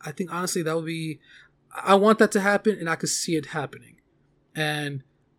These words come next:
I know we're talking about Nintendo Switch here, but I hope that would just be something, one thing leads to another. That would be amazing. Um,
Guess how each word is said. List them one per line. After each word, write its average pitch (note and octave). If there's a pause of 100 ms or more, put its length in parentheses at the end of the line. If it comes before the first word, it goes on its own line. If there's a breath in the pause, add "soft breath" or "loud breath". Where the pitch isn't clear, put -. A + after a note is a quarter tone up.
(420)
I E3
know F3+
we're F3
talking F#3+
about E3+
Nintendo F3+
Switch -
here, C3+ (100)
but C#3+ (180)
I D#3+
hope E3+ (840)
that E3
would E3
just E3
be F3+
something, E3+
one E3
thing D#3+
leads D#3
to D#3+
another. D3+
That C#3+
would C#3+
be E3+
amazing. C#3 (640 loud breath)
Um, D3